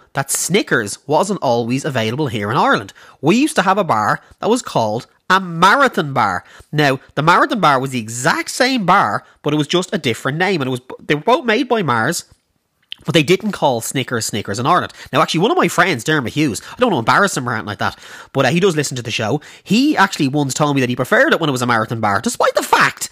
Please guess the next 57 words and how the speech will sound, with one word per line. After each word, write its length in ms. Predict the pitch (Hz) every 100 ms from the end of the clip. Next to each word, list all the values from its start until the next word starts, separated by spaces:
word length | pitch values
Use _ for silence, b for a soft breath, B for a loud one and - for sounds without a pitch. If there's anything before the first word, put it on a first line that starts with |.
| B
this 100 | -
guy's 180 | 320 208
a 40 |
really 200 | 170 214
intelligent 360 | 151 175 160 120
guy, 200 | 208 240
it 380 | 101 - _ -
was 100 | 453
the 60 |
same 320 | - 508 480 277
bar. 360 | 214 453 165
Like, 140 | 120 139
it 80 |
was, 120 | 160 156
they 240 | 156 156
had 320 | 135 113 113
nuts 260 | 117 143 -
in 60 |
it, 60 | 160
they 80 | 151
had 120 | 113
chocolate 240 | 135 156
in 80 | 160
it, 40 | 139
the 80 |
caramel, 260 | 113 143 165
it 20 |
was 60 | 139
the 60 |
exact 300 | 135 196 294
same 220 | - 262 214
bar, 260 | 202 120 B B
but 100 | 180
he 60 | 233
just, 200 | 403 -
something, 280 | 415 269 339
something 200 | 392 381
about 220 | 339 311
the 80 | 294
word 280 | 269 262
marathon 420 | 196 196 233 220 196
on 120 | 214
it, 120 | 139
he, 120 | 151
um, 460 | 143 143 151 143 131 B
he 120 | - 175
preferred 400 | 165 - 190 120
it. 80 |
He 120 | - 127
preferred 320 | 165 202 208
it 60 |
when 80 | 175
it 40 | 175
was 80 |
a 60 | 151
Marathon 360 | 151 151 151 127
Bar. 220 | 104